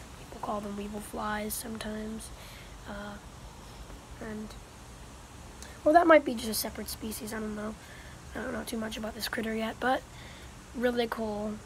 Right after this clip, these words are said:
really cool, fascinating creature. Uh, this species, I know for a fact that it feasts off of vines.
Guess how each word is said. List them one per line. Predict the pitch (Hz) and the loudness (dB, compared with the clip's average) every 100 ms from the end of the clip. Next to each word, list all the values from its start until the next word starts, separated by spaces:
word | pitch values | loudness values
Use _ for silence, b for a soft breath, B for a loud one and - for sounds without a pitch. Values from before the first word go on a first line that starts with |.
| - - - | -14 -12 2
really | 240 247 233 | 4 4 4
cool, | - 214 | 0 -2
fascinating | - 214 202 226 208 202 | 0 0 0 -2 -2 -4
creature. | 202 220 214 214 208 - B B B B - | -6 -6 -4 -4 -6 -10 B B B B -2
Uh, | 214 202 | -2 0
this | 220 254 320 | 4 6 6
species, | - 311 294 311 294 262 - | 10 10 12 8 8 6 4
I | 233 220 214 214 226 - | 6 6 2 0 -4 -6
know | 269 233 247 339 370 | 2 8 10 10 4
for | - 269 | 4 2
a | 240 | 2
fact | - 240 320 - - | 4 4 4 0 -2
that | 226 | 0
it | 226 240 | 0 -4
feasts | - 247 247 - - | -2 0 0 0 0
off | - - 240 | -2 -2 -4
of | |
vines. | 220 247 240 262 - | -6 -2 -2 -2 -6